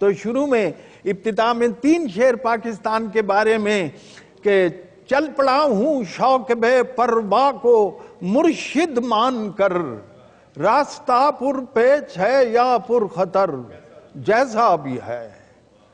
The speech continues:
सब गवारा है थकन, सारी दुखन, सारी चुभन, एक खुशबू के लिए है ये सफर, जैसा भी है।"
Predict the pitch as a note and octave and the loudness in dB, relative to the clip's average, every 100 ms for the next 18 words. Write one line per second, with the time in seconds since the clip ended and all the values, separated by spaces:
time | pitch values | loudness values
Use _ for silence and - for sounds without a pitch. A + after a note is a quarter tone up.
0 | _ _ _ - F#3+ G#3+ E3 F#3+ F#3+ G3+ | _ _ _ -10 -6 -4 -2 0 2 4
1 | A3 G#3+ F3+ G#3 F3+ E3+ G#3+ - G3 G#3 | 4 4 4 4 4 4 2 0 -4 -2
2 | G#3 A#3 C4 F#3 - - - - - A3 | 0 -2 -2 -6 -10 -20 -20 -20 -4 0
3 | A3+ A#3+ A#3+ C4 F#3+ C4+ E3+ G#3 D4 C#4 | 2 0 -2 -4 -4 -6 -4 -4 -2 -6
4 | D3+ - - _ - F#3+ B3 C4+ B3+ C#4+ | -8 -12 -20 _ -10 -2 0 2 0 0
5 | B3 - C4+ G#3+ F#3+ D4+ D#4 A3+ - - | -2 -4 -6 -2 -4 -2 -4 -6 -8 -16
6 | - A3+ D4+ D4+ - - D#4 C4+ A#3+ A#3 | 0 2 2 0 -8 -4 -2 -2 -4 -2
7 | C#4 D#4+ A#3 C#4 C#4 A#3 A3+ A3+ A#3+ A3+ | 0 0 0 2 4 2 0 2 4 4
8 | E3+ G3+ G3+ F#3+ F#3 G#3+ G3+ F3 F#3+ F#3 | 2 4 4 2 2 2 2 0 -2 0
9 | G3 E3 C3 - - C#3 D#3+ G3+ A#3+ A3+ | 0 -2 -10 -16 -16 -2 0 0 0 0
10 | F#3+ C#3+ C#3 B2 A#2+ B2+ A2+ | 0 0 -4 -4 -4 -6 -10